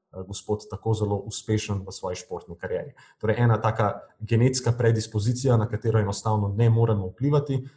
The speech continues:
pa po vsej verjetnosti tudi ta gospod Ayer ni vedel, da jo ima, eh, <laughs> dokler se ni vključil v šport, pa so potem, eh,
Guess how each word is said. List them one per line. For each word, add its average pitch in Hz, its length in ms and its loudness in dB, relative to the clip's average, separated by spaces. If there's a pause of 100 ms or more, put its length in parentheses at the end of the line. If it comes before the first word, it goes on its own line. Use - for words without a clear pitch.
(380)
pa 117 80 4
po 117 100 -2
vsej 117 160 0
verjetnosti 113 400 2
tudi 110 160 -4
ta 107 100 -2
gospod 104 320 -6
Ayer 107 300 -2
ni 104 140 -6
vedel, 104 300 0
da 107 160 2
jo 117 120 2
ima, 110 320 2 (380)
eh, - 280 -4 (480)
<laughs> - 460 -14
dokler 107 320 0
se - 140 -4
ni 110 100 2
vključil 107 360 -4
v 98 40 -4
šport, 110 360 -2
pa 104 60 -10
so - 140 -12
potem, 101 380 -6 (460)
eh, 101 180 -4